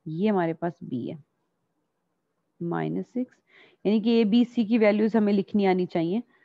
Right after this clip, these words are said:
उसके बाद plus minus formula का,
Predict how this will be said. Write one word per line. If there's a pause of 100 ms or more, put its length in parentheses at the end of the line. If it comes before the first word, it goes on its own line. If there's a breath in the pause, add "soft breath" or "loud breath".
(1160 soft breath)
उसके
बाद
plus
minus
formula
का,